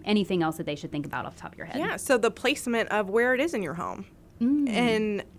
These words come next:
Speaker 2: all situations, it doesn't have to stay there. If you don't like where your air conditioner is outside because of your patio or whatever it may be, we might be able to move it. You know, what works best for your home?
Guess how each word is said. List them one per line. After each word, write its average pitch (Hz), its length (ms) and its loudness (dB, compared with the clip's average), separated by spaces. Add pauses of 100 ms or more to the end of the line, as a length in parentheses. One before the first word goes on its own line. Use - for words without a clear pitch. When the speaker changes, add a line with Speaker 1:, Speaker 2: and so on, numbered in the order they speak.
(220)
Speaker 2:
all 247 140 6
situations, 254 640 2
it 269 80 -4
doesn't 320 240 2
have 311 240 4
to 240 80 -8
stay 247 240 0
there. 185 380 -2
If 220 140 -4
you 214 60 -2
don't 226 160 0
like 226 200 0
where 233 120 0
your 226 140 4
air 226 140 2
conditioner 240 420 -2
is 240 180 0
outside 277 560 0
because 202 240 -8
of 185 60 -4
your 180 80 -8
patio 269 580 0
or 190 220 -2
whatever 190 400 -4
it - 80 -6
may 196 160 -4
be, 262 300 -4 (420)
we 240 80 0
might 302 180 2
be 294 100 0
able 294 180 0
to 311 60 -2
move 320 200 -2
it. - 180 -6
You 190 120 -4
know, 180 100 -2
what 214 300 -2
works 233 260 -4
best - 380 -2
for 185 420 0 (480)
your 190 200 2
home? - 260 -8